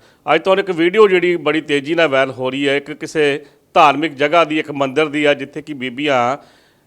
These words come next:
ਗਾਣੇ ਗਾ ਕੇ ਜਿਹੜੀਆਂ ਨੱਚ ਰਹੀਆਂ ਨੇ, ਸੈਲਫੀ ਬਣਾ ਰਹੀਆਂ ਨੇ, ਅਤੇ ਖਾਸ ਕਰਕੇ ਉਹ ਗਾਣਾ ਵੀ ਜਿਹੜਾ ਵਾ ਕਿ ਉਹ ਪੈਗ ਨੂੰ ਲੈ ਕੇ ਰਿਲੇਟਡ ਆ। ਉਸ ਨੂੰ ਲੈ ਕੇ ਹਿੰਦੂ ਸਮਾਜ ਵਿੱਚ ਬੜੀ ਜਿਹੜੀ ਆ ਠੇਸ ਪਹੁੰਚੀ ਆ,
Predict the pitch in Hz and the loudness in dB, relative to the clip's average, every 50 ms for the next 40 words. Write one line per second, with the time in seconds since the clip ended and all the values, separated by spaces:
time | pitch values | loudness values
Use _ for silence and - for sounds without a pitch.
0 | _ _ _ _ _ _ _ _ _ _ _ - - 127 139 147 147 156 175 175 | _ _ _ _ _ _ _ _ _ _ _ -10 -2 0 2 4 4 4 2 2
1 | 156 160 156 147 143 151 143 143 143 151 147 131 139 147 143 - 180 160 160 160 | 4 2 2 2 0 -2 -4 -2 -2 0 2 2 2 2 2 0 -2 0 2 2
2 | 156 151 156 151 - 165 156 147 - 180 185 160 151 131 127 123 123 131 143 143 | 2 2 0 0 0 0 0 0 0 -2 -2 -2 0 0 0 0 0 -2 -2 -2
3 | 143 160 160 156 180 170 - - 156 151 151 147 160 165 170 139 131 131 135 151 | -2 -2 -4 -4 -6 -8 -2 0 0 0 0 -2 -6 -8 -4 -2 0 2 2 2
4 | 165 165 147 151 147 147 147 151 151 151 180 165 - 180 175 175 165 185 190 185 | 0 0 0 0 2 2 2 2 0 -2 -4 -4 0 0 0 0 0 0 0 2
5 | 170 156 147 131 120 123 113 - 120 107 104 95 92 104 - _ 135 139 131 - | 2 0 0 -2 -2 -2 -2 -2 -4 -4 -4 -4 -6 -8 -10 _ -14 -14 -8 -6
6 | 185 175 160 156 143 147 - 165 156 147 165 175 - - _ _ _ _ _ - | -2 0 2 0 0 0 0 0 0 0 0 -2 -6 -14 _ _ _ _ _ -10
7 | 160 170 175 226 226 - 196 170 160 151 151 151 156 151 143 151 131 139 143 151 | -8 -4 -4 -4 -4 -2 0 4 4 4 4 4 0 -4 -6 -4 -2 -2 0 0
8 | 160 147 143 143 143 147 143 135 135 135 135 - - 156 170 180 175 - 165 147 | 0 -2 -2 -2 0 0 0 0 0 -2 -4 -6 -4 -2 -2 -2 -2 -4 -6 -6
9 | 139 139 151 156 147 127 123 139 | -6 -6 -6 -4 -2 0 0 0